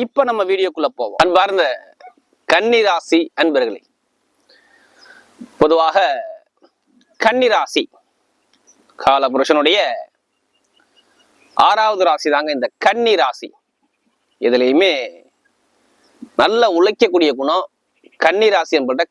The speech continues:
கண்டிப்பா இருக்கும். நல்ல உழைப்பாளிகள்னு சொல்லலாம். எப்போதுமே உத்தியோகத்தை பத்தி ரொம்ப சிந்திப்பாங்க. ரொம்ப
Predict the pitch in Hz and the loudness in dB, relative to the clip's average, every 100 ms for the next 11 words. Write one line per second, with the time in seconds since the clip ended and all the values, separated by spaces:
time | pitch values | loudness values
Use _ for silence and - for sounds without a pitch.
0 | - 190 214 190 156 113 _ _ _ _ | 0 0 0 0 -2 -4 _ _ _ _
1 | _ _ _ _ _ 698 - - - _ | _ _ _ _ _ -20 -20 -20 -20 _
2 | - - - - 156 214 220 147 117 95 | -20 -20 -4 2 2 2 0 0 -2 -4
3 | - _ - - - 131 185 - 180 160 | -8 _ -20 -12 0 2 2 0 -2 -2
4 | 147 135 127 196 202 175 254 233 247 185 | -6 -8 -6 -4 -4 -2 -2 0 0 0
5 | 196 240 190 175 170 165 165 151 143 143 | 0 0 0 -6 -6 -8 -8 -8 -8 -4
6 | 135 139 202 208 339 | -4 -2 -2 -2 0